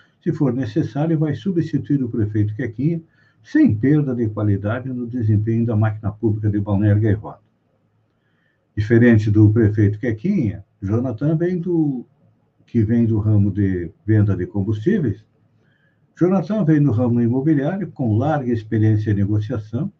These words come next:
um ponto fundamental para um político. Indo para Sombrio, prefeita Gislaine Cunha patina nos primeiros meses de governo.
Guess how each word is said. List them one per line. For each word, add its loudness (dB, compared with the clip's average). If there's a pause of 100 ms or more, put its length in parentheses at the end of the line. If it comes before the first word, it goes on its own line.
(460)
um 4
ponto -2
fundamental -2
para -6 (180)
um -2
político. -2 (960)
Indo 4
para -2
Sombrio, 0 (840)
prefeita 0
Gislaine 0
Cunha 0
patina -2
nos 0
primeiros -2
meses 0
de 0
governo. -8